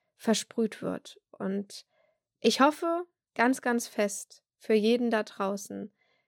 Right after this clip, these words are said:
dass er genau dieses Gefühl von einer Zweisamkeit, von dieser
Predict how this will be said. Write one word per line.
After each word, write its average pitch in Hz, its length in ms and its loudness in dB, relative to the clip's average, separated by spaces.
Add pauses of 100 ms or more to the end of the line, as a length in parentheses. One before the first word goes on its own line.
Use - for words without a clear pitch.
(140)
dass 214 200 2
er 220 500 2 (380)
genau 240 440 6
dieses 285 480 0
Gefühl 208 640 -6 (600)
von 202 240 0
einer 196 460 0 (220)
Zweisamkeit, 214 920 2
von 208 200 -4
dieser 202 400 -2